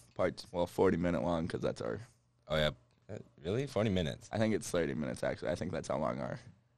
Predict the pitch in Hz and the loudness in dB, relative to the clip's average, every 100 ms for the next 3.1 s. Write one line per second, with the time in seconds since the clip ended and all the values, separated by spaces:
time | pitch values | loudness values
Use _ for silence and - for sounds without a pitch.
0 | _ _ - 101 90 73 - 80 71 - | _ _ 0 2 4 2 0 -2 -2 -6
1 | - _ _ _ 110 120 107 104 101 92 | -14 _ _ _ -4 2 4 4 6 6
2 | 90 87 82 71 - - 90 78 64 65 | 6 4 2 -2 -2 2 2 2 0 -2
3 | - | -4